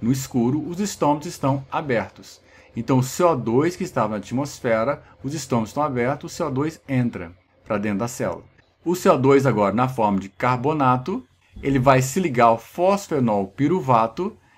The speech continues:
em presença da pepcarboxilase, exatamente igual ao que acontecia no ciclo C quatro, vai formar uma molécula de quatro carbonos, que vai formar o malato.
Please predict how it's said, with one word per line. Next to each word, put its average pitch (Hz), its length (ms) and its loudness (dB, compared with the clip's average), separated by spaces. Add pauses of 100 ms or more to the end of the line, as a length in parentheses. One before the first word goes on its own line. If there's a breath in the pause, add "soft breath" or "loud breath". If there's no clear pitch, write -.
(120)
em 151 120 -4
presença 120 400 2
da 113 100 -2
pepcarboxilase, 127 1400 -2
exatamente 123 920 -2
igual 120 580 0
ao 107 140 -6
que 101 80 -10
acontecia 98 500 -10
no 92 80 -10
ciclo 92 320 -14
C - 180 -8
quatro, 147 540 -2 (440 soft breath)
vai 135 140 0
formar 135 300 2
uma 117 120 2
molécula 104 400 -4
de - 120 -16
quatro 104 380 0
carbonos, 139 720 -4 (320 soft breath)
que 208 140 -6
vai 156 240 2
formar 135 380 0
o 123 80 0
malato. 131 560 -4